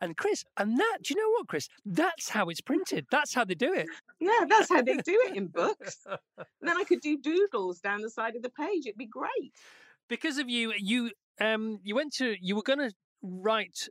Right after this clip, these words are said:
Speaker 1: the final draft of it anyway, March, April, and May, and that just happened to fall in the beginning of lockdown. You know, I, I was quite surprised about that.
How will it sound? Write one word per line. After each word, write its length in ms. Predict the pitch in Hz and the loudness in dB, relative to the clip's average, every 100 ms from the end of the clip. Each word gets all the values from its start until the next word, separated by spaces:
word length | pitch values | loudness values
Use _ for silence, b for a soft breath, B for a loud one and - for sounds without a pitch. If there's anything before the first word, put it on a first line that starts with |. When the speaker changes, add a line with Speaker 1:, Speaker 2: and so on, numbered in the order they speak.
| - | -6
Speaker 1:
the 160 | 175 175 | -6 -2
final 280 | 202 190 165 | 0 0 0
draft 260 | 175 - | -2 -2
of 80 | 165 | -4
it 80 | 156 | -2
anyway, 480 | 175 196 156 123 120 | 0 0 0 -2 -2
March, 280 | 135 143 - | -2 -4 -2
April, 420 | 143 135 - 135 - | -4 -4 -4 -6 -4
and 260 | 139 131 143 | -4 -4 -2
May, 340 | 139 117 120 - - | -2 -2 -8 -8 -2
and 200 | 143 151 | 0 0
that 160 | 151 | -4
just 160 | - - | -6 -4
happened 220 | 147 135 | -4 -2
to 160 | 147 139 B B B | -2 -2 B B B
fall 460 | - 175 156 147 - | -4 0 2 0 -2
in 200 | 147 147 | -4 -4
the 80 | 139 | -4
beginning 360 | 143 143 139 | -4 -4 -4
of 60 | 131 | -4
lockdown. 680 | 139 147 - 127 110 113 131 - B B | -2 -4 -4 -6 -6 -10 -16 -20 B B
You 80 | 190 | 0
know, 120 | 180 - | 0 0
I, 180 | 214 233 - | 2 2 2
I 80 | 220 | 0
was 100 | 208 | 0
quite 200 | 285 269 | 0 -2
surprised 360 | - 247 254 220 | -2 0 0 0
about 120 | 180 | 0
that. 160 | 180 | 0